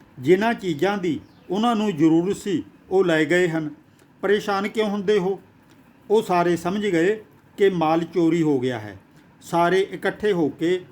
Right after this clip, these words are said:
ਲਾਹੌਰ ਦੇ ਥਾਣੇ ਜਾ ਸ਼ਿਕਾਇਤ ਕੀਤੀ। ਸ਼ਾਮ ਤੱਕ ਨੱਸ ਭੱਜ ਕਰਕੇ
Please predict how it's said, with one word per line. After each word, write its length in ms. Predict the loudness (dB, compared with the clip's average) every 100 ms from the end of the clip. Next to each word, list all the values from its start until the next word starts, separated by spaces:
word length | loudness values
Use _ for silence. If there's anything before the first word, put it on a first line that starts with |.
| -20 -6
ਲਾਹੌਰ 440 | 0 0 2 2 2
ਦੇ 160 | 0
ਥਾਣੇ 440 | -2 -2 0 0 0
ਜਾ 320 | 0 -2 -4 -12 -20
ਸ਼ਿਕਾਇਤ 440 | -12 -4 0 0 0
ਕੀਤੀ। 460 | -4 -4 -2 -4 -6 -18 -20 -20 -20 -20
ਸ਼ਾਮ 420 | -4 0 2 0
ਤੱਕ 460 | -2 -2 -2 -4 -6 -12 -18 -6
ਨੱਸ 360 | -2 0 0 -4
ਭੱਜ 280 | -4 -4 -2
ਕਰਕੇ 500 | -2 -2 -2 -4